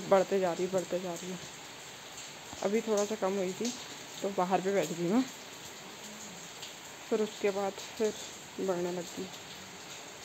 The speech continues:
अभी तो हमने अंकल जी को चाय और मैगी के लिए बोला है। अभी यहाँ पे काम करने के लिए कुछ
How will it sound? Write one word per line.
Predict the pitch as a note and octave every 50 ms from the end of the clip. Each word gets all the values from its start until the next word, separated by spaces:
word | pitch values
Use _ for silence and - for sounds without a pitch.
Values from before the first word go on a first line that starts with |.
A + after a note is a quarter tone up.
| - - - - - - -
अभी | E3+ F#3+ G3+
तो | G3+ A3 A3
हमने | G#3+ G#3+ G#3+ G#3+ A3
अंकल | G#3 G3+ - G3 F#3+ G3+
जी | F#3+ G3+ G3+
को | - - G3+ G3+ G3+ G3+
चाय | G3 - - G3 F#3 F3+ F3+ F3+ F#3+ F#3+
और | F#3+ F#3+
मैगी | F#3+ F#3+ F3+ E3 E3 F3
के | F3 F#3+
लिए | F#3+ G3
बोला | F#3 F#3 F#3 F3+
है। | F3+ F3+ A3 B3 - - - - - - - - - - - - - - - - - _ - - - - - - - - - G#3+
अभी | G#3 A3 A#3
यहाँ | A#3 A3 G#3 G3+
पे | - A3 A#3 A#3 A#3 - - - - - - - - - - - - - - - - - - - -
काम | - G3 F#3+ G#3 G#3+ G#3
करने | G#3+ G#3 G3+ G3
के | G3 G3+
लिए | G#3 G#3
कुछ | G#3+